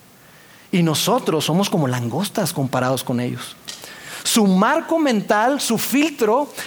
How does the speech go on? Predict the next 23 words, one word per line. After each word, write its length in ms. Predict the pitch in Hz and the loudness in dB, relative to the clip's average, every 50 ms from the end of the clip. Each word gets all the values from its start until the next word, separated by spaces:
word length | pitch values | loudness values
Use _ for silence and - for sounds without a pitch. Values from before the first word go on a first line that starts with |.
| - - | -2 0
hacía 360 | 180 180 170 185 240 254 254 | 0 0 2 2 2 0 2
que 100 | 254 247 | 2 0
ellos 180 | 254 269 262 | 0 2 2
se 120 | - 233 214 | 2 2 2
sintieran 920 | - - 220 185 170 165 175 - 185 214 262 311 320 254 196 143 127 123 - - - - - - - - - - _ - | 2 2 2 0 0 -2 -2 0 2 2 4 4 2 2 -2 -4 -6 -10 -16 -20 -20 -20 -20 -20 -20 -20 -20 -20 _ -6
como 220 | - 196 196 185 180 | -4 -2 0 2 2
langostas, 680 | 170 160 160 156 165 170 - - - 117 117 - - - _ _ - - - - - | 2 0 0 0 -2 -2 -4 -6 -8 -8 -8 -10 -12 -14 _ _ -20 -20 -20 -12 -6
como 200 | - 190 190 185 | -2 0 0 2
chapulines, 760 | 175 185 170 170 170 175 190 196 170 147 123 - - - - - - - - - - - - | 0 0 0 0 0 0 2 0 0 -2 -2 -4 -6 -8 -10 -14 -16 -20 -20 -20 -20 -14 -4
delante 420 | - 160 170 170 175 180 185 180 202 | 0 2 2 4 4 2 2 0 0
de 60 | 185 | 0
esas 180 | - 180 165 170 | 0 0 -2 -2
personas. 440 | - 160 - 165 151 147 135 - | -4 -4 -2 -2 -2 -2 -2 0
No 220 | 180 180 196 220 254 | 0 2 2 4 2
es 120 | 269 262 | 2 2
que 120 | - 302 233 | 2 0 0
fueran 300 | - 226 233 240 226 226 | 2 2 2 2 2 2
de 60 | 226 | 2
ese, 120 | - 240 | 2 2
de 220 | 233 180 196 202 - | 0 0 -2 -2 0
es-, 100 | 185 170 | 0 -2
es-, 200 | 175 185 185 - | 0 0 -2 -2
esa, 280 | 185 185 175 233 233 196 | 0 0 2 2 0 0